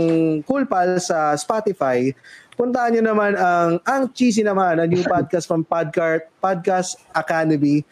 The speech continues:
Sa sunod dyan, Machong Chismisan ba-, with Makoy Ninggo. And check out the podcast playlist.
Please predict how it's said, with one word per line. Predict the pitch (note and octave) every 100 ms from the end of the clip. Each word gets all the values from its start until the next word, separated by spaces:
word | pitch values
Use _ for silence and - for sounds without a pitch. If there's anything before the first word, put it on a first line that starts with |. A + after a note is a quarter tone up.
| - _
Sa | - -
sunod | - E3+ A#3 G#3
dyan, | A3+ G#3
Machong | E3+ E3 E3+ E3+
Chismisan | F3 - F#3+ F#3+ F3+ D3
ba-, | C#3+ C#3
with | C#3+ C3
Makoy | C3 C3 C3 C3 D#3+ D#3+ D#3
Ninggo. | D3+ D3+ D3+ F#3 - _ _ _ -
And | D3+
check | D3 F#3 F3+
out | - F3 E3 E3 - _ _ -
the | C#3
podcast | E3+ F#3 F3+ F3 F3+ F3+ - -
playlist. | D4+ F#3+ F3 F3+ E3+ C#3+ - -